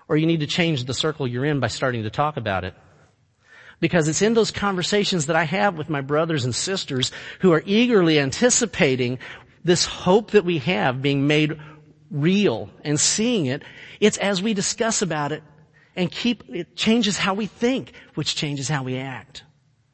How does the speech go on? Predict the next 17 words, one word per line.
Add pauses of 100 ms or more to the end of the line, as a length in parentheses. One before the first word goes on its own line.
(1160)
And
causes
us
to
live
differently. (260)
Not
a
common
life, (280)
but
a
life
that's
been
marked
out